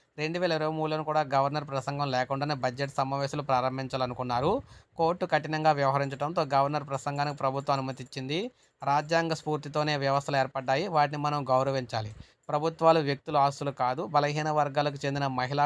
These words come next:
గవర్నర్ను గత ప్రభుత్వం అవహేళన చేసింది. మంత్రివర్గం ఆమోదించాల్సిన అంశాలనే ఉభయ సభలను ఉద్దేశించి గవర్నర్ ప్రసంగిస్తారు. మాది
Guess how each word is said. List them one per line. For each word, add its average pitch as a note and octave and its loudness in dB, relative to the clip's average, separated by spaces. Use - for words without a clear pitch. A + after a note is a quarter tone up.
గవర్నర్ను C#3 2
గత C3+ -2
ప్రభుత్వం D3 0
అవహేళన C#3+ 2
చేసింది. C3 -4
మంత్రివర్గం D3 0
ఆమోదించాల్సిన C#3+ -2
అంశాలనే C#3+ 0
ఉభయ D3 -2
సభలను D3 4
ఉద్దేశించి C#3 -2
గవర్నర్ C3+ 4
ప్రసంగిస్తారు. C3+ -2
మాది D3 0